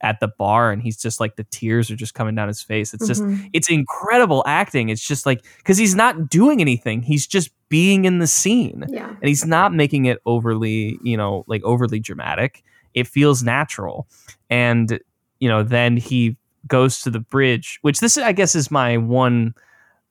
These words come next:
Speaker 1: I don't wanna say flaw. It's kind of a nitpick of the movie. So he goes to the bridge for the first time to, and he's about to jump over. So Clarence's idea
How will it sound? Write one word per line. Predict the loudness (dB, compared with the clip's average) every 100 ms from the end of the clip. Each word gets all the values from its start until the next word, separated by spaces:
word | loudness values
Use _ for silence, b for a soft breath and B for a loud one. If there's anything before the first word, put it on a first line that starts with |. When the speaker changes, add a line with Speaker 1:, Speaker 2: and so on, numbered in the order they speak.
| _ _ _ _ -4
Speaker 1:
I |
don't | 0
wanna | 0
say | 0 -2
flaw. | -4 -2 2 2 0
It's | -4 -2
kind | 0
of | 2
a | 2
nitpick | 2 0 -4 -8
of | -10
the | -14
movie. | -14 -16 -14 -14 -14 B B
So | -2 0
he | 2
goes | 4 4 2 -2
to |
the | -4
bridge | 0 0 0 -2
for | -6
the |
first | -2 -2 -4 -4
time | -2 0 -2 -4 -10 _ _ -2
to, | -2
and | -2 _ -4 0
he's | 0
about | 2 0
to | -2 -8 _ -6
jump | 0 0 0
over. | -2 -2 -8 -10 -14 _ _ _ _
So | -2 0 0 -2 -8
Clarence's | 0 2 2 0 2
idea | 0 2 2 2 2 -2